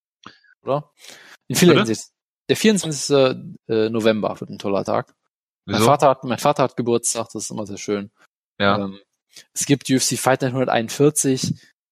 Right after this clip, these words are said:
Speaker 1: Curtis Blades
Speaker 2: Einen
Speaker 1: gegen
Speaker 2: Tag,
Speaker 1: Francis
Speaker 2: ein,
Speaker 1: Ngannou.
Speaker 2: einen Tag später, ja.
Speaker 1: Francis Ngannou zwei, ja. Und es gibt
Speaker 2: Ja.
Speaker 1: natürlich Golden Boy M M A, der Kampf, der Wutke zurückbringen wird.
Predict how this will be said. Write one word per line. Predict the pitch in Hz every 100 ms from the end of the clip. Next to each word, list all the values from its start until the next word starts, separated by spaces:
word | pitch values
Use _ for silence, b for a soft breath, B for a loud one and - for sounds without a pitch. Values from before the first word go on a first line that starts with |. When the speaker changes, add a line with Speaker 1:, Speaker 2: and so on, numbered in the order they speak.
| _ _
Speaker 1:
Curtis | - 143 139
Blades | - 117 107
Speaker 2:
Einen | 107
Speaker 1:
gegen | 110
Speaker 2:
Tag, | 104
Speaker 1:
Francis | 135 147 -
Speaker 2:
ein, | 101 - 123
Speaker 1:
Ngannou. | 117 127
Speaker 2:
einen | 135
Tag | 127 107
später, | - 123 131 139 120
ja. | 87 139
Speaker 1:
Francis | 147 156 160
Ngannou | 131 120 139 117
zwei, | - - 107 101 117 180 226 -
ja. | 113 131 180 _ _ _ _ _ _ -
Und | -
es | 151
gibt | 151 101
Speaker 2:
Ja. | 123
Speaker 1:
natürlich | 120 135 127 120 - - _ _ -
Golden | 117 120 117 107
Boy | 104
M | 107 107 104
M | 98 101 101
A, | - _ _ _ _ _ -
der | 113
Kampf, | 123 120 -
der | 110
Wutke | 113 120
zurückbringen | - 110 - 107 104 101
wird. | 101 101 -